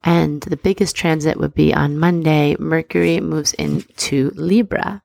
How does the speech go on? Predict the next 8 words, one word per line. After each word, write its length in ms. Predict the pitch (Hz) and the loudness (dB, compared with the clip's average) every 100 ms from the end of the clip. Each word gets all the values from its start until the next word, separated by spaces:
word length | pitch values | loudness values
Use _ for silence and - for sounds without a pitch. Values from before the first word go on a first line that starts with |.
| _ | _
So 280 | - - 180 | -4 0 0
Mercury 560 | 180 180 208 - 254 233 | 2 2 2 2 4 6
moving 340 | 202 185 190 | 4 2 2
into 300 | 175 151 170 | 0 0 0
Libra 680 | 170 160 156 156 151 147 - | 0 0 0 0 2 0 -2
is 180 | 160 - | -4 -6
gonna, 320 | - 165 160 | -4 -2 0
like, 320 | 160 156 - | 0 -2 -4